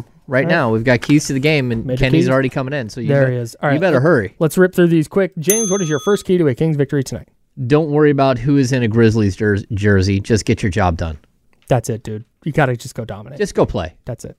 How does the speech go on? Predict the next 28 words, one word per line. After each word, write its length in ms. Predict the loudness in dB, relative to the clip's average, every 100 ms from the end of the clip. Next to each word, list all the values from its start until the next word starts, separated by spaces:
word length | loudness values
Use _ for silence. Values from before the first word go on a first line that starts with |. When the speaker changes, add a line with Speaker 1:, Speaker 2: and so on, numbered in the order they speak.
| -16
Speaker 1:
Stop, 400 | -8 0 0 0
Speaker 2:
Yeah. 60 | -8
Speaker 1:
stop 300 | -2 -2 0
worrying 260 | 0 2
about 380 | 2 2 2 0
whether 400 | 0 2 4 2
Tyrese 640 | 0 -8 -8 0 2 0 2
Halliburton 400 | 2 2 0 -2
is 80 |
out. 260 | 0 2 0 -8 _
Th-, 160 | -10 -10 -2
all 240 | 4 6
of 80 | 8
those 180 | 6 4
guys 320 | 2 -2 -6 -6
are 160 | -4
out 340 | -2 -4 -6 _
for 180 | 0 4
this 180 | 2
team, 320 | 0 -6 -6 -8
except 300 | -10 -4 -2
for 80 | 0
Jaren 240 | 2 2 2
Jackson. 340 | 0 -2 -8 -18 -20 -20 -20 _
Just 200 | -6 -2
go 120 | 0
play. 260 | -2 -4 -10 _ _ _ _ _
Speaker 2:
Um, 920 | 0 2 2 2 2 0 0 -2 -4